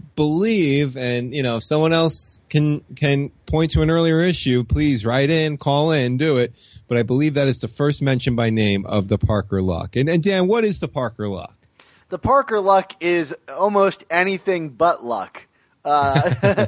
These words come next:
Speaker 2: <laughs>
Speaker 1: <laughs>
Speaker 2: it is the kind of adage that nothing will ever go right. It's a chaos theory of sorts. Uh,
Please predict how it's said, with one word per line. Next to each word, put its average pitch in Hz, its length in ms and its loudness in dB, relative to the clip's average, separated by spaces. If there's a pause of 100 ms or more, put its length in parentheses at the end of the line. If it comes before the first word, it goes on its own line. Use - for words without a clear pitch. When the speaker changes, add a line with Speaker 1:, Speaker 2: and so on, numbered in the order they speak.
(120)
Speaker 2:
<laughs> 110 100 -6
Speaker 1:
<laughs> - 140 -20
Speaker 2:
it 196 160 -2
is 190 240 0
the 180 140 -2
kind 180 340 -4
of 175 240 -2 (100)
adage 156 580 0
that 147 260 -2 (360)
nothing 190 600 -2
will 180 240 2
ever 170 360 2
go 151 300 2
right. 143 400 0
It's 131 160 -10
a 175 60 -6
chaos 175 580 2
theory 139 480 -4
of 120 160 -6
sorts. 127 500 -4
Uh, 131 380 0